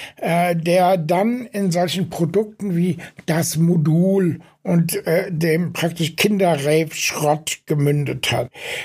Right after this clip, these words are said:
Was dann auch so ein bisschen vorbei war, dann haben auch, äh,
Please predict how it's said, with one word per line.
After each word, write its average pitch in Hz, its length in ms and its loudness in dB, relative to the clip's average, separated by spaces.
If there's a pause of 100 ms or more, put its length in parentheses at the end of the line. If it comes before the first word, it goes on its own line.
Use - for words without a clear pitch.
(120)
Was 180 220 0
dann 294 220 2
auch 269 180 0
so - 120 -6
ein 202 100 -2
bisschen 240 600 0
vorbei 190 560 2
war, 139 340 0
dann 104 480 -4 (220)
haben 180 460 0
auch, 175 480 2
äh, 165 220 0